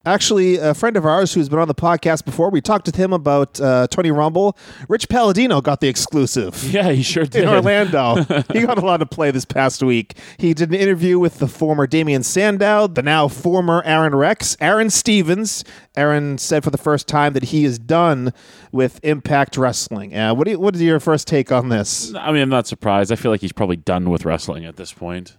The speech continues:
Speaker 2: I mean, Aaron's been wrestling a long time. Uh, he started very young. I don't think he's an old, he's not, I mean, I think Aaron is about the same age as I am,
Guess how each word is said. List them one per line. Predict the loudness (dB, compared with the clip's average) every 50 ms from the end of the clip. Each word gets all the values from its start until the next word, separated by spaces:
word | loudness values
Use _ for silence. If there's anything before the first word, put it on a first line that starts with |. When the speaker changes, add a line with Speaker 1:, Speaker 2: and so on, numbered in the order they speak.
| -18
Speaker 2:
I | -16 -14
mean, | -12 -12 -10
Aaron's | -8 -8 -6 -6 -6 -8 -10
been | -12 -12
wrestling | -12 -12 -10 -10 -10 -8
a | -8
long | -6 -6 -4 -6 -6 -8
time. | -8 -6 -4 -2 0 0 0 -2 -4 -8 _ _ _ _ -4
Uh, | -2 -2 0 0
he | 0 -2
started | -2 0 0 0 0 -2 -2 -2
very | -2 0 0 0 0
young. | 0 -2 -2 0 0
I | 0
don't | 0 0 0
think | -2 -4 -2 -2
he's | -2 0 0
an | 0 0
old, | 0 0 0 0 -2
he's | -2 -2 -4
not, | -4 -4 -2
I |
mean, | -2 -2 -2 0 -2
I | -2
think | -2 -4 -6 -4
Aaron | -2 0 0 0 0 0 -2 -4 -4 -4 -4
is | -2 -2 -2 -4 -10 _ _ -20 -20 -20 _ -18
about | -18 -10 -4 -2 -2 -2 -2
the | -4
same | -6 -6 -4 -4 -4
age | -4 -4 -4
as | -4
I | -2 -2 0 0
am, | -2 -4 -6 -8 -12